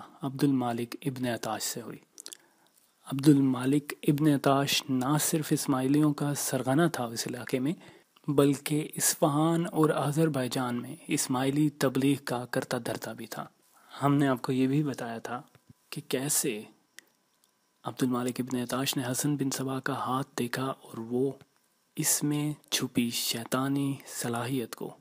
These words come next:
बल्कि ये कहना गलत ना होगा कि हसन बिन सबा में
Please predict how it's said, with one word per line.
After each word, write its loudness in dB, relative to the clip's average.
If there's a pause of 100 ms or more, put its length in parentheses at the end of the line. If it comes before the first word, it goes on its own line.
(320)
बल्कि -2
ये 2
कहना -4
गलत 0
ना 2
होगा -2 (500)
कि -6 (140)
हसन -2
बिन 0
सबा -4
में -4